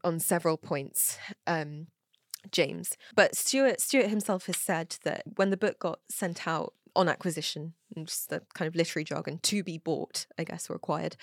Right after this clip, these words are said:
he got back a lot of very long, beautiful letters from publishers saying, "It's a beautiful book, it's a wonderful book, but we have no idea how to market it, so we're going to pass." That's a very famous phrase if you're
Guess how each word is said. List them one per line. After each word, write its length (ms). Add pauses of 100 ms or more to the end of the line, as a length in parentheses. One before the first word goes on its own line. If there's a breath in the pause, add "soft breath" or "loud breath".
(160 loud breath)
he 180
got 320
back 300
a 60
lot 300
of 220 (100)
very 300
long, 480
beautiful 360
letters 360 (260)
from 200
publishers 480
saying, 400 (400 loud breath)
"It's 120
a 40
beautiful 400
book, 180
it's 140
a 100
wonderful 300
book, 180
but 80
we 100
have 140
no 160
idea 260
how 120
to 100
market 420
it, 140
so 160
we're 140
going 200
to 180
pass." 600
That's 160
a 40
very 140
famous 640 (140)
phrase 460
if 120
you're 220